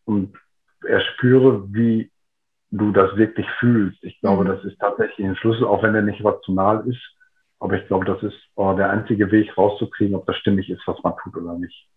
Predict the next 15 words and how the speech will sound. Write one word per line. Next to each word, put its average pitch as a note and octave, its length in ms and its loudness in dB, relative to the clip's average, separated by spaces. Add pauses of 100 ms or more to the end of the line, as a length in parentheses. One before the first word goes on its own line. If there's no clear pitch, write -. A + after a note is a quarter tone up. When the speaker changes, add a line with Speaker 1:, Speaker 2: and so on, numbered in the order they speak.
(380)
Speaker 2:
Genau. F#3 600 0
Und A3 160 0
wenn A#3+ 160 4
ich B3 180 -2
herausfinde, C#4 800 0
das A#3 240 -2
ist, - 180 -12
glaube A3+ 280 2
ich, A3+ 60 -12
der G#3+ 120 -4
größte A#3+ 400 -2
Schlüssel B3 400 -4
für - 120 -8
unser A3 280 -2
Leben, A3+ 400 -2